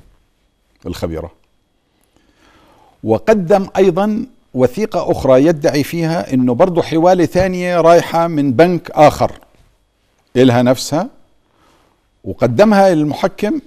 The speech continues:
أنه هاي الأردنيين رشوا هذه المحكم حتى أنه تشهد أنه الم-، التوقيع مزور وتوقيع غير صحيح. هذا الكلام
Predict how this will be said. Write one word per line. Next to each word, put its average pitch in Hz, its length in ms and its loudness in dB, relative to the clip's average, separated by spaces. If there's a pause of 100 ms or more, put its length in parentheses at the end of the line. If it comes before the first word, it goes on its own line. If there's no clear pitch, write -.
(160)
أنه 123 180 0
هاي 165 140 2
الأردنيين 160 800 -2
رشوا 131 540 0 (540)
هذه 135 440 4
المحكم 202 680 -4 (640)
حتى 185 420 0
أنه 170 580 -4 (480)
تشهد 165 520 -2 (720)
أنه 123 220 0
الم-، 110 220 -4 (120)
التوقيع 147 600 -4 (160)
مزور 127 480 -2
وتوقيع 110 440 -4
غير 98 140 -6
صحيح. - 520 -12 (2250)
هذا 190 180 6
الكلام 185 480 0